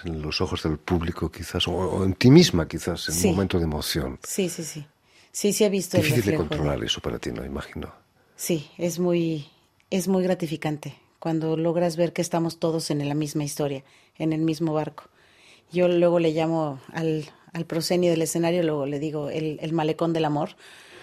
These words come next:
Speaker 2: porque <laughs> llega al final de la obra, sucede mucho que la gente se acerque y me quiere abrazar, o escriba algo sobre las tumbas, porque el escenario son unas tumbas, escriba algo sobre las tumbas,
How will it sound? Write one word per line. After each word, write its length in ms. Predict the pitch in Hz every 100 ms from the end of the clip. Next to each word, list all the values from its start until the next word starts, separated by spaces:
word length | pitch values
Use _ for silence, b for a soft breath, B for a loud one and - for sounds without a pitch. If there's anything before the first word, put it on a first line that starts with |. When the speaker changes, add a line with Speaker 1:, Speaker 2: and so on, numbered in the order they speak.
| B -
Speaker 2:
porque 480 | 202 190 170 185 202
<laughs> 0 |
llega 420 | 214 208 214 214
al 120 | 185
final 260 | 202 190 190
de 80 | 202
la 220 | 185 185
obra, 200 | 185 190
sucede 360 | 180 165 180
mucho 260 | 180 180 180
que 80 | 175
la 120 | 170
gente 260 | 185 170 175
se 100 | 165
acerque 400 | 170 175 175 180
y 60 |
me 160 | 170 160
quiere 180 | 175 170
abrazar, 560 | 156 156 170 160 160 B B B B B
o 240 | 180 175 170
escriba 480 | 165 - 185 170
algo 200 | 170 170
sobre 260 | 165 165 156
las 220 | 156 147
tumbas, 420 | 185 180 180 165
porque 200 | - 151
el 40 | 147
escenario 320 | 147 156 156
son 140 | 156
unas 260 | 147 151 147
tumbas, 320 | 190 185 165
escriba 320 | 156 - 160
algo 160 | 156 156
sobre 220 | 151 151
las 180 | 151 147
tumbas, 400 | 170 165 156 156